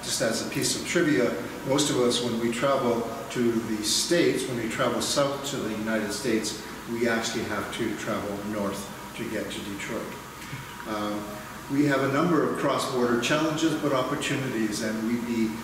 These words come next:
curious to know about other centers across the country who have a cross-border relationship with the American Guild of Organists.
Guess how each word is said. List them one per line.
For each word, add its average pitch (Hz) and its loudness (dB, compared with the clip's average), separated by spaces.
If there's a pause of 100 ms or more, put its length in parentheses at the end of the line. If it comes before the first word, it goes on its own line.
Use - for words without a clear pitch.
(160)
curious 120 4
to 123 0
know 113 2
about 104 0
other 120 2
centers 110 0
across - -2
the 98 -6
country 113 -2 (380)
who 123 2
have 120 2
a 107 0
cross-border 117 0
relationship 104 0 (100)
with 98 -4
the 98 0
American 101 -2
Guild 104 0
of 101 -4
Organists. - -4